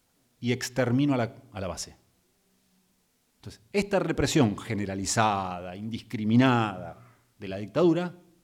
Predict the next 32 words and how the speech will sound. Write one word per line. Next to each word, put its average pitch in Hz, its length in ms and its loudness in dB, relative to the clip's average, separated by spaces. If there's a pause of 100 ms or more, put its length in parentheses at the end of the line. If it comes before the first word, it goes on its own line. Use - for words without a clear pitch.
(300)
en 196 160 6
los 139 100 2
lugares 143 200 4
de 139 60 0
trabajo 151 260 2
fue - 160 0
focalizada. 104 580 -6 (680)
No 127 160 -2
fue 143 240 -2
a 87 120 -8
todo 107 680 6 (1000)
el 101 160 -8
ámbito 90 320 -8
de 87 60 -8
la 87 60 -10
estructura 90 340 -14
sindical. 80 440 -14 (520)
Fue 139 260 2
a 104 60 2
esos 123 220 -4
espacios, - 520 -2
a 92 60 -8
la 90 60 -8
anomalía 101 360 4
argentina, 127 460 2
a - 20 -4
las 82 100 -8
comisiones 104 360 -2
internas, 104 360 -4
a 98 40 -6
los 98 100 -4
delegados, 147 460 0